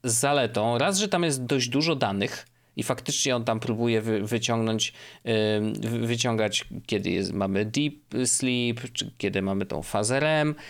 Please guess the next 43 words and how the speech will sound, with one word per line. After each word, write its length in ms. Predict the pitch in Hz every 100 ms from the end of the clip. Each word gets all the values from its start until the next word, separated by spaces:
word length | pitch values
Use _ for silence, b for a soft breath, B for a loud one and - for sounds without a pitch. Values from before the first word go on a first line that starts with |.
| B B
e, 400 | 113 104 101 101
kiedy 280 | 101 98 98
jest 300 | 98 104 -
płytki 320 | 165 - 139
sen, 400 | - 131 120 117
jak 200 | 101 107
się 140 | -
budzimy, 420 | 120 131 135 139 123
czy 120 | 117
przebudzamy, 680 | - 143 139 127 120 113 101
to 120 | 101
też 180 | 143 -
stara 280 | - 127
się 160 | 117 135
wyłapać. 520 | 127 117 117 113 - B B B -
Mm, 1080 | 127 113 110 110 107 107 107 107 107 107 110 - -
i 840 | 160 202 226 214 104 98 127 233 - _ _
I 540 | 170 185 90 151 165 202 b b b _ _ _ _ -
ciekawe 480 | - - 113 226 220
jest 400 | 208 - - -
to, 420 | 95 90 98 78
że 200 | 139 -
oczywiście 420 | 165 214 - 180
wylicza 460 | 151 180 190 190 143
tam 240 | 110 110
z 100 | -
tych 140 | 117
sw-, 300 | - - -
w 40 | -
swoich 280 | - 123 127
algorytmach, 640 | 117 113 143 - 113 -
czy, 420 | - 104 101 98 -
czy 120 | 101
jakość 480 | 101 98 107 - -
snu 280 | - 98
jest 240 | 98 104 -
okej, 560 | - 185 175 165 160
czy 140 | 156 113
na 80 | 98
przykład 280 | - 104
mamy 200 | 104 101
jakiś 260 | 101 - 120
deficyt. 760 | 139 - 175 165 151 139 135